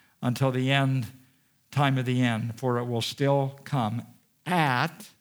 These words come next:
the appointed time.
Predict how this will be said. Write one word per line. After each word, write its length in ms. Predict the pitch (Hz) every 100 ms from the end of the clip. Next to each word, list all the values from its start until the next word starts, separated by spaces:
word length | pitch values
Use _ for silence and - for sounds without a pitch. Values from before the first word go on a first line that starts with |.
| _ _ _ _ _ _
the 140 | - 113
appointed 720 | 104 - 156 139 123 127 - - _ _ _ _ _ _ _ -
time. 460 | 123 120 - -